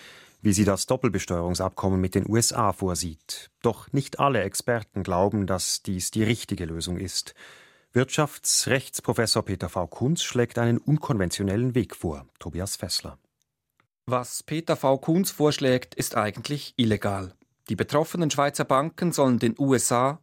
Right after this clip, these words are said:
Speaker 2: ohne den Umweg über ein Amtshilfeverfahren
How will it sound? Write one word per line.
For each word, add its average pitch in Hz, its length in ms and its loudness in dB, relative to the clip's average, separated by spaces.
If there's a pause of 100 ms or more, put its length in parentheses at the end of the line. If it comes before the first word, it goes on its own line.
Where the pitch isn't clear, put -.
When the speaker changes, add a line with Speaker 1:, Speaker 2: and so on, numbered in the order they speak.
Speaker 2:
ohne 147 220 4
den 120 160 4
Umweg 123 520 2
über 113 200 0
ein 104 180 -2
Amtshilfeverfahren 139 1120 0